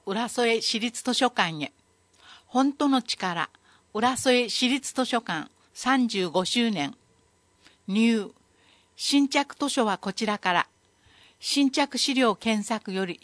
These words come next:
表示されます。キューアールコードがあります。猫館長、ショコちゃんの一押し本。姉さんと妹。文、シャーロット・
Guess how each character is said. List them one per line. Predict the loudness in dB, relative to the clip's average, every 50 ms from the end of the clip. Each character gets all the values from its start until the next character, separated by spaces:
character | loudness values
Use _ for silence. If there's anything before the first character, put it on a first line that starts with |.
| -6 -4
表 | -2 -2 -2 -4
示 | -6 -6 -4
さ | -4 -2
れ | -2 -4
ま | -6 -8 -10
す。 | -10 -14 -16 -16 _ _ _ _ _ _ _ _ _ _ -20 -20 -20 -20 -20 -20 -20 _ _ _ _ _ _ -6
キ | -2 2
ュ | 4
ー | 4 4
ア |
ー | 4
ル | 2 2
コ | 2 2 2
ー | 2
ド | 2 0 -2
が | -2
あ | -4
り | -6 -6
ま | -6 -6 -6
す。 | -6 -8 -10 -12 _ _ _ _ _ _ _ _ _ _ _ _ _ _ _ _ _ _ _ _ _ _ _ _ -4
猫 | -4 -2 -2 -2
館 | 0 2 2 2 2 0
長、 | 0 2 2 2 2 0 _ _ _ _ _ -10
シ | -2 0 0
ョ | 2
コ | 2 2 2
ち | 2 0
ゃ | -2
ん | -2 -2 -4
の | -6 -6 -4
一 | -6 -6 -2 0 2 2
押 | 2 2
し | 0 -2 -2
本。 | -2 -2 -4 -4 -6 -10 _ _ _ _ _ _ _ _ _ _ _ _ _ _ _ _ _ _ _ _ -20 _ _ _
姉 | 0 2 4 4 2
さ | 2 0 0 0
ん | 0
と | -2 -2 -2
妹。 | 0 0 0 2 2 2 2 0 _ -4 -4 -4 _ _ _ _ _ _ _ _ _ _ _ _ _ _ -14
文、 | -6 -4 -2 0 -2 -2 -4 -10 _ _ _ _ _ _ _ _ _ _ _ _ _ _ _ _
シ | -10 -4 0 2
ャ | 2 4 4
ー |
ロ | 4 2 2
ッ | 0 _ _ -4
ト・ | -4 -4 -4